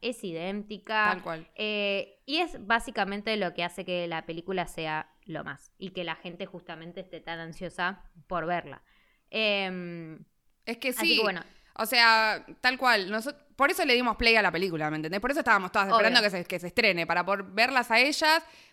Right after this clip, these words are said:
Speaker 2: verlas hacer, eh, esos chistes y todas las cuestiones nostálgicas que nos van a retrotraer a nuestra infancia, pero ahora treinta años después. Eh, y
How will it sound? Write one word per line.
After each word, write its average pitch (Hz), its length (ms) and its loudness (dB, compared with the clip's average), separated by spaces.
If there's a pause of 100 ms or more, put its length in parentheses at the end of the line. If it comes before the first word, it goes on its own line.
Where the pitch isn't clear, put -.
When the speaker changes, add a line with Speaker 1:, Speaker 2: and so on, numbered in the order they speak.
Speaker 2:
verlas 240 360 4
hacer, 247 520 0
eh, 214 180 2
esos 226 380 -2
chistes 262 680 2
y 196 320 -6
todas 226 180 2
las 208 120 0
cuestiones 233 420 -2
nostálgicas 220 560 0
que 190 120 -10
nos 175 120 -4
van 202 140 0
a 180 400 4
retrotraer 196 640 4
a 214 60 4
nuestra 196 260 -2
infancia, 226 500 0
pero 175 160 0
ahora 196 320 4
treinta 208 320 0
años 202 180 0
después. 226 540 0 (460)
Eh, 190 800 4
y 202 520 -4